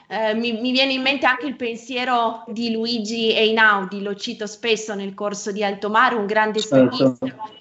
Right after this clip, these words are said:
Speaker 1: un grande liberale, un grande uomo, un grande italiano, tutta la bellezza dell'essere proattivi, no? Del non, eh, del non arrendersi, del non rinunciare a fare delle cose, dell'impegnarsi giorno per giorno per far sì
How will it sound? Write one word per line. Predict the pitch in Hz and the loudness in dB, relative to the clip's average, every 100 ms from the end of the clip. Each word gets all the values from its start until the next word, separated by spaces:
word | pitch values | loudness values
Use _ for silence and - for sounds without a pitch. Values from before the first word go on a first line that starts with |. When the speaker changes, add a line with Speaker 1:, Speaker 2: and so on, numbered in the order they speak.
| - | -8
Speaker 1:
un | 226 233 | -4 2
grande | 233 233 240 226 | 4 2 2 0
liberale, | 226 208 220 254 247 | 0 0 2 4 2
un | 220 | 0
grande | 233 262 240 | -2 -2 -2
uomo, | 247 294 247 | -2 -4 -4
un | 220 | -2
grande | 240 262 254 247 - - | 0 0 -4 -8 -12 -10
italiano, | 247 247 247 240 226 214 208 196 | -8 -6 -6 0 2 4 0 -6
tutta | 311 320 302 | -8 -4 -2
la | 262 226 | 0 0
bellezza | 233 247 269 320 - 262 | -2 -2 -4 -6 -4 -4
dell'essere | 214 220 226 247 - 254 233 | -4 -4 -4 -4 -4 -2 -2
proattivi, | 247 233 220 - 262 226 196 196 | 2 4 2 0 2 2 2 2
no? | 214 | 2
Del | 208 208 214 | 4 4 4
non, | 220 226 226 | 2 2 4
eh, | 214 214 - - - 220 208 202 | 2 0 -12 -16 2 4 4 4
del | 240 240 | 4 4
non | 240 247 | 4 4
arrendersi, | 240 240 262 226 202 196 - 214 | 4 4 2 2 0 -4 -6 -4
del | 208 220 | -2 0
non | 247 262 | 0 0
rinunciare | 262 254 233 240 269 269 | 2 0 0 0 4 4
a | 262 | 4
fare | 240 220 214 | 0 -4 -2
delle | 226 220 220 | -2 -4 -2
cose, | 254 311 254 | 0 2 0
dell'impegnarsi | 208 214 220 226 226 233 269 - 202 | 0 0 -2 -2 0 2 2 -2 -4
giorno | 208 220 220 196 | -4 -4 -4 -4
per | 214 | -4
giorno | 196 214 254 233 | 0 0 0 -2
per | 202 196 | -4 -6
far | 208 202 | -6 -8
sì | - 247 | -6 -6